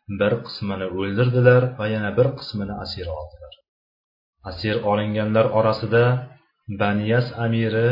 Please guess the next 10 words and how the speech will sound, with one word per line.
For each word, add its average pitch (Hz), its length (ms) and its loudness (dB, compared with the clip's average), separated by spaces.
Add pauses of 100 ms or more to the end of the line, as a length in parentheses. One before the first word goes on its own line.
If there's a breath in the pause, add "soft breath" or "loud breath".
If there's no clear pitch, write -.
(580)
Said 107 500 -2
Hasan 117 460 -4
ibn 107 240 -4
Abdul 104 320 -6
Aziz 95 340 -2
ham 92 220 -8
bor 85 200 -6
edi. 76 180 -14 (760)
Qutuz 113 280 -2
rahimahulloh 110 800 2